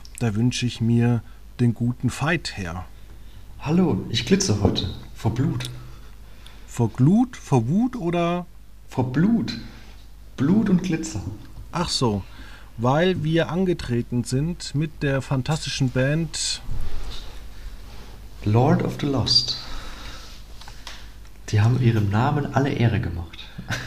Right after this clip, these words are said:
Speaker 2: <laughs>
Speaker 1: Kanntest du die Band, äh, bevor es, ähm,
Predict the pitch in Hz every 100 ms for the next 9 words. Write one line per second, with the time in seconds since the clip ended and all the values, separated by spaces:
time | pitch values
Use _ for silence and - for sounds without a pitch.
0 | 120 156 - 165 - 190 - 147 - -
1 | - 180 220 - 127 110 104 104 107 101
2 | 110 123 113 101 107 - 113 117 117 -
3 | - - 110 110 110 107 107 107 110